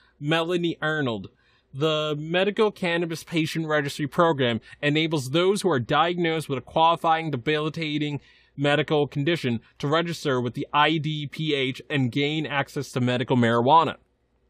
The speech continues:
Illinois' qualifying conditions: Alzheimer's disease, A L S or Lou Gehrig's disease, Arnold-Chiari malformation or type two spina bifida,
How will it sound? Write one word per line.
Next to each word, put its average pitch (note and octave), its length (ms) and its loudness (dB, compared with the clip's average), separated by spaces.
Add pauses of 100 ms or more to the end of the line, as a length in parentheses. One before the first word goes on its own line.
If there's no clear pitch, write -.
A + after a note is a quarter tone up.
(1000)
Illinois' G3 500 4
qualifying D3+ 600 4
conditions: C#3+ 800 -2 (800)
Alzheimer's D3 600 2
disease, G#2 600 -6 (680)
A D#3+ 140 0
L E3 200 2
S C#3+ 300 2
or C#3 120 0
Lou C3+ 160 0
Gehrig's C3+ 440 -2
disease, F#2+ 600 -8 (300)
Arnold-Chiari D#3 1120 2 (240)
malformation C#3 1900 0
or B2+ 200 -2
type D#3 360 -4 (540)
two D3 320 0
spina D3 680 -4 (360)
bifida, G#2+ 640 -4